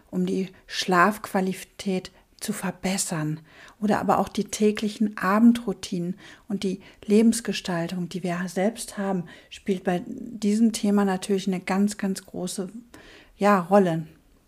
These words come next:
Wenn man über einen längeren Zeitraum Schlafprobleme hat, dann sollte man auf jeden Fall einen Arzt aufsuchen, um die Ursachen abzuklären. Denn ganz, ganz oft stecken dort auch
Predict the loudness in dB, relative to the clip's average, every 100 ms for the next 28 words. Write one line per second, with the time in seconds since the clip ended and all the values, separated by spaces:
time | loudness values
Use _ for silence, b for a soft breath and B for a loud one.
0 | _ _ -20 -20 _ _ _ B B B
1 | B B 6 8 6 4 4 6 8 8
2 | 8 6 4 2 0 0 -2 0 0 0
3 | 0 0 0 -4 -6 -4 -2 -2 -2 -2
4 | -4 -6 -6 -12 B B -2 0 4 4
5 | 4 2 0 -2 -8 -4 0 2 2 0
6 | -4 -4 -6 B B -4 0 0 0 -2
7 | -2 -4 -8 -8 -8 -8 -10 -6 -6 -8
8 | B B 2 2 2 0 -2 -2 -4 -4
9 | -4 -10 -10 -10 -10 -8 -4 -2 -2 -6
10 | B B -4 -2 -4 B B 0 0 2
11 | -4 -4 -8 -10 -14 b -10 0 2 2
12 | 2 2 -2 -8